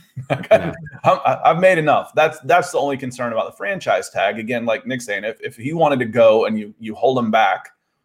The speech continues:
Speaker 2: you know, is he motivated enough? And I'm not just, I'm talking about any player, not just, not just Bradley Chubb, the concern about any player like this.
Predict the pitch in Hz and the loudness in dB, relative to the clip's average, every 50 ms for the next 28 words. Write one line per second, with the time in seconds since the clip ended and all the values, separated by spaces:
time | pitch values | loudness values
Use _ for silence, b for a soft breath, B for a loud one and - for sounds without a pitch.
0 | _ _ _ _ _ _ _ - 113 110 101 - 120 139 135 135 - 143 139 131 | _ _ _ _ _ _ _ -10 -6 -6 -4 0 0 0 -2 -2 -4 -4 -2 -2
1 | 127 120 - _ - 101 107 117 123 147 143 139 117 120 113 110 113 107 101 104 | -4 -6 -8 _ -10 -6 -4 0 0 2 2 2 2 2 0 0 -2 -4 -6 -6
2 | 101 101 98 90 98 110 - - - - 127 170 185 170 143 123 - 113 - - | -8 -6 -4 -4 -4 -6 -8 -16 -14 -6 -2 0 2 2 2 0 -2 -6 -4 -4
3 | 143 160 - - 143 131 120 117 107 - 110 113 110 104 - - 98 92 64 65 | -2 -2 0 0 0 2 2 0 0 0 -2 -4 -4 -6 -8 -8 -8 -8 -6 -6
4 | 92 123 127 127 123 - 117 107 - - - 123 123 117 117 113 107 - 104 104 | -4 -2 -2 -2 -2 -6 -8 -8 -8 -10 -6 -4 -4 -4 -4 -8 -10 -4 -4 -4
5 | 98 92 98 _ - 98 92 85 92 101 - - 110 110 - - 120 117 110 107 | -4 -4 -10 _ -6 -6 -6 -6 -6 -12 -14 -12 -12 -12 -8 -4 -4 -4 -4 -4
6 | 104 101 101 95 - - - 131 143 135 120 120 - 92 98 92 78 64 80 82 | -4 -2 -2 -2 -2 -2 -4 -4 -2 -2 -4 -6 -6 -6 -6 -4 -4 -6 -8 -10
7 | _ _ - 80 95 - - - _ | _ _ -16 -14 -14 -14 -16 -18 _